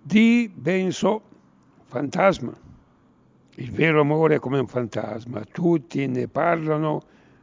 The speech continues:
ma pochi l'hanno veduto. Parlando di fantasmi,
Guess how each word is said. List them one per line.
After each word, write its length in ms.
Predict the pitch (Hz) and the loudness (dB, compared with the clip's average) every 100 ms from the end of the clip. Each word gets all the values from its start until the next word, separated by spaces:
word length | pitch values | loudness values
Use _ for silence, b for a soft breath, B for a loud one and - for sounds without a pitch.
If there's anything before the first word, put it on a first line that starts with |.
| b | b
ma 180 | - 135 | -6 -4
pochi 460 | 123 131 135 - 120 | 2 2 2 2 0
l'hanno 420 | 107 117 117 117 | 2 0 0 0
veduto. 560 | 110 110 101 101 - - _ _ _ _ _ _ _ _ _ b b b _ | 0 -2 -6 -12 -14 -16 _ _ _ _ _ _ _ _ _ b b b _
Parlando 420 | 165 180 247 190 | -2 0 2 4
di 100 | 156 | 2
fantasmi, 920 | 127 127 131 123 110 104 92 120 135 | 2 0 2 2 2 -2 -4 -4 -4